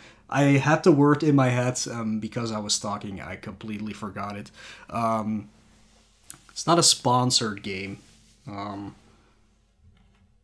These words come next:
wow. Like a, no. Yeah, I, I totally forgot. That's just how it goes, huh? Uh, that's what happens when you're almost thirty-six. Um,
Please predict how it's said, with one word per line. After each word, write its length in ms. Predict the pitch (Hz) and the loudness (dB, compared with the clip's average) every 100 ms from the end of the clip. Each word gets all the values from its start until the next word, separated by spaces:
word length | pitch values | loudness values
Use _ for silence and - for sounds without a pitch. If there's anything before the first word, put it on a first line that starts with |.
| _ _ _ | _ _ _
wow. 440 | 123 170 120 - - - _ _ - | 0 4 4 0 -14 -20 _ _ 0
Like 160 | 135 135 | 0 0
a, 40 | |
no. 840 | 113 107 143 156 160 175 180 180 180 - _ _ - _ _ _ _ _ _ _ - | -6 -6 -4 0 2 4 4 2 -4 -10 _ _ -20 _ _ _ _ _ _ _ 0
Yeah, 280 | 143 156 | 4 6
I, 200 | 143 131 123 | 6 4 2
I 80 | 135 | -4
totally 400 | - 131 131 127 | 0 0 2 0
forgot. 420 | 139 131 139 135 | 0 0 0 -2
That's 320 | 113 113 - | -4 -4 -4
just 300 | - 117 - | -4 -4 -4
how 180 | 123 123 | -2 -2
it 120 | 120 | -4
goes, 340 | 123 131 131 - | -2 0 0 -2
huh? 220 | 113 131 - _ - | -4 -8 -12 _ -16
Uh, 320 | 113 107 107 107 _ _ _ _ _ _ _ _ | -12 -10 -10 -12 _ _ _ _ _ _ _ _
that's 160 | - 127 | -10 -8
what 140 | 120 | -6
happens 420 | 127 127 117 - | -4 -4 -4 -4
when 120 | 117 | -6
you're 260 | 110 110 113 | -6 -6 -6
almost 420 | 113 117 117 - | -6 -6 -4 -4
thirty-six. 640 | 127 123 127 - 131 127 - - - - _ | -2 -2 -2 -2 -2 -4 -10 -14 -16 -20 _
Um, 640 | 135 135 143 147 147 147 | -2 2 4 4 4 2